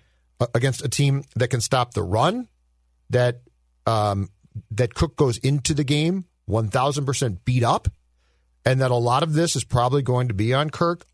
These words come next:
on the road against a pretty good team. What do you do now?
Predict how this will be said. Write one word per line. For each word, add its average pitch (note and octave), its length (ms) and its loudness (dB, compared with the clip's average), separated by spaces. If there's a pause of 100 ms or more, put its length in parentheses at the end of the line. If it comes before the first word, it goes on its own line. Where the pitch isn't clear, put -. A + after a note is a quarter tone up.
on B2 240 2
the C#3 100 0
road A#2 420 2 (120)
against A#2 340 -2
a G#2+ 40 -2
pretty B2+ 280 0
good C3 220 0
team. E3+ 380 0 (400)
What A#2+ 260 0
do C3 100 -2
you A#2+ 160 2
do A2 180 0
now? E2+ 320 -4